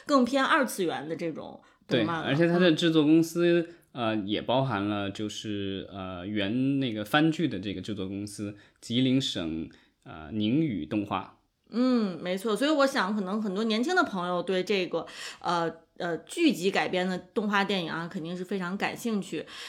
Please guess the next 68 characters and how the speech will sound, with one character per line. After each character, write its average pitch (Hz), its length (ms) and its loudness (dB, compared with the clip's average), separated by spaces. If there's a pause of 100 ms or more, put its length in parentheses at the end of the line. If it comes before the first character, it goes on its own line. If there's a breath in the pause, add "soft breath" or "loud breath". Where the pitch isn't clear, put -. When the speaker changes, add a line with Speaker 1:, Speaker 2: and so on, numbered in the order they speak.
(140)
Speaker 1:
那 262 220 6
接 302 160 2
下 302 140 6
来 233 140 6
呢， 247 180 6
我 196 160 4
们 190 420 0
来 196 180 2
看 240 300 0
一 240 100 2
看 220 380 2
博 185 320 4
纳。 311 300 4 (300 loud breath)
那 269 180 8
我 208 120 2
们 185 140 -2
一 254 60 2
上 349 180 6
来 233 120 4
其 247 120 2
实 254 100 4
说 262 160 4
了 226 120 4
中 302 260 2
影， 185 320 0
它 208 220 2
的 190 80 2
格 190 260 0
局 180 160 -2
是 190 80 0
非 202 160 -2
常 208 180 -4
大 196 240 6
的。 160 120 -2
那 208 220 4
博 180 340 0
纳 285 240 6
呢， 180 160 0
可 196 180 -2
以 175 120 2
说 196 280 0
是 190 320 0
紧 175 340 -6
随 220 280 4
中 339 280 -2
影 202 200 0
之 285 120 2
后 311 220 6
啊， 180 320 4 (200 loud breath)
它 349 180 2
的 311 80 4
这 285 100 4
个 226 200 6 (260)
格 233 180 10
局 220 200 2
呢， 233 120 6
也， 185 280 4
也 190 180 0
不 190 180 -2
是 254 160 2
一 247 80 4
般 247 240 8
人 233 140 4
能 226 100 0
够 247 100 8
匹 175 280 -8
敌 170 200 -4
的。 196 200 4